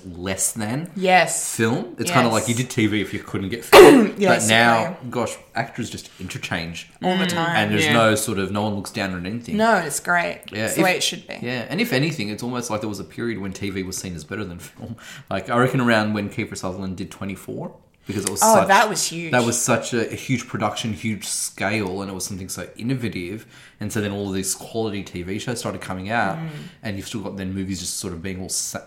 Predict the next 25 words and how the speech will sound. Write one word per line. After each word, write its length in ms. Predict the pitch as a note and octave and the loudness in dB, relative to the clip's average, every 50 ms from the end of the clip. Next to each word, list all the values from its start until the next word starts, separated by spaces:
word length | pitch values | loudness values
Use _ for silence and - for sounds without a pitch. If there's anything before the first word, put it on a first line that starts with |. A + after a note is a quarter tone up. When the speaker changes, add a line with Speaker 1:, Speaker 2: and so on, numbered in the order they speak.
| - - | -12 -6
Speaker 1:
you 140 | A2+ A2 G2 | -4 -2 0
know, 220 | F#2+ F#2 G2 G#2 G#2+ | 0 0 -2 -4 -6
same 240 | - - G#2 F#2+ F#2 F2+ | -4 -2 -2 -2 -2 -2
old, 100 | F2 - | -4 -2
same 240 | - - A2+ C3 D4 | 0 2 4 6 6
Speaker 2:
Well, 80 | C4+ G#3 F2 E2 | 6 4 4 2
Speaker 1:
old. 60 | E2+ G#3+ | 0 2
Speaker 2:
yeah. 340 | A#3 G3+ F#3+ F3+ E3+ D#3+ D#3+ | 2 4 4 4 2 2 2
Speaker 1:
But 100 | D#3 A#2 | 2 2
now 160 | A2+ A2+ A#2 | 4 4 2
they've 140 | A#2 G#2+ G2+ | 2 0 -4
sort 180 | - - G2 F#2+ | -4 -6 -6 -6
of 60 | G#2+ | -6
equalised, 520 | G#2 - - B2+ A2+ G2 F#2 F#2 F#2 - | -8 -6 -4 -2 -2 -2 -2 -4 -6 -4
I 80 | G2+ - | -6 -6
feel. 340 | - - G#2 G2 F#2 F#2 F#2+ - - _ _ _ _ | -4 -4 -6 -6 -6 -6 -10 -14 -20 _ _ _ _
Speaker 2:
Yeah, 400 | - C#4 D4 D4+ D4+ D4+ D4+ D4+ - - - | -2 0 2 2 2 2 0 -2 -6 -2 4
I, 460 | - C#4 C#4+ D4+ D#4 D4+ C#4+ - - - | 6 8 8 8 8 6 2 0 0 0
I 120 | A#3 C#4 | 0 0
think 240 | C#4 D#4+ D4+ C#4 - | 0 -2 -4 -4 -4
to 180 | - C4 A3+ A3 | -4 0 2 2
a 60 | G#3 | 2
degree, 380 | F#3+ G3 F#3+ F#3+ G3 G3+ G3+ G3+ | 2 0 -2 -2 -2 -2 -2 -2
but 140 | F#3+ G3 F#3+ | -2 0 0
I, 140 | F#3+ F#3+ | -2 -2